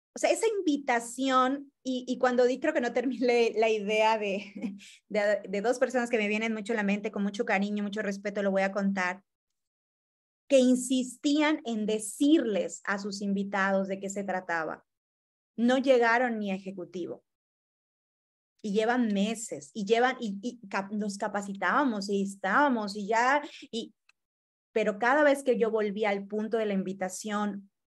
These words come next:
o los escuchaba invitar, seguían diciendo de qué se trata.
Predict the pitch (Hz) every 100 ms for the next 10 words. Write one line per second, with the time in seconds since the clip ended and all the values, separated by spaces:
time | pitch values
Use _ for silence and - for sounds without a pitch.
0 | _ - 220 208 202 202 196 196 196 196
1 | 233 247 262 233 202 202 220 277 320 _
2 | _ _ _ _ _ - - 202 196 196
3 | 226 233 226 226 233 226 196 196 - 202
4 | 196 190 190 180 180 180 - 180 175 -
5 | - - 151 151 147 -